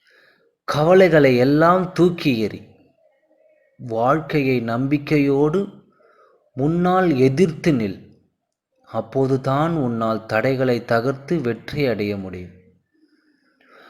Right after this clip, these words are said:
உனது துயரங்கள், உனது வியாதிகள், உன்னுடைய கடன்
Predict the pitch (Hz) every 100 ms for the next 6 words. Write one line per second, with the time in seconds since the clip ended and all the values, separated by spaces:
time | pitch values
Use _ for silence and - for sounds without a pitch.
0 | - _ - 139 135 135 131 - 151 170
1 | 180 175 170 175 196 190 - _ _ _
2 | 127 127 131 120 120 110 120 135 151 165
3 | 165 170 208 208 - - _ _ 131 131
4 | 131 123 120 117 - 135 156 170